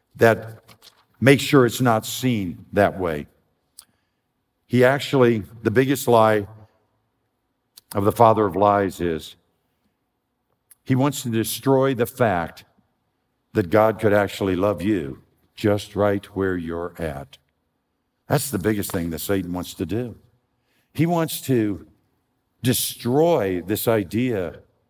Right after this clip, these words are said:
that you were created in God's image, that God loves you. God's desperately in love with you.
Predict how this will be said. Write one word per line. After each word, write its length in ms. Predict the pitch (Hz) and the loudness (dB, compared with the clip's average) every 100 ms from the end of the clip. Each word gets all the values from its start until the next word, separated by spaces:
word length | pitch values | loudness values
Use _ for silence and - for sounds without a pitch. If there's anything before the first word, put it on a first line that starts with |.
| _ _ _ _ _ - | _ _ _ _ _ -2
that 180 | 113 | 0
you 120 | 139 151 | 2 2
were 140 | 139 | 0
created 600 | - 139 120 123 131 110 | -2 -2 0 0 -2 -4
in 140 | 110 | -6
God's 360 | 98 110 101 - | 0 0 0 -2
image, 560 | 110 98 71 65 - - _ _ _ | -4 -4 -8 -14 -18 -20 _ _ _
that 180 | - 110 | 0 2
God 260 | 104 120 101 | 4 4 4
loves 440 | 107 127 113 - | 2 2 2 -6
you. 220 | 90 73 - _ _ _ _ _ _ _ _ _ _ _ _ _ _ _ _ _ _ _ _ _ _ _ _ _ _ _ _ - | -8 -8 -12 _ _ _ _ _ _ _ _ _ _ _ _ _ _ _ _ _ _ _ _ _ _ _ _ _ _ _ _ -8
God's 300 | 131 127 76 | -6 -6 -8
desperately 720 | 78 110 92 - 90 87 82 | -6 -6 -6 -8 -10 -8 -8
in 100 | 76 | -8
love 220 | 76 73 73 | -12 -12 -12
with 160 | 69 | -12
you. 260 | 85 67 | -10 -12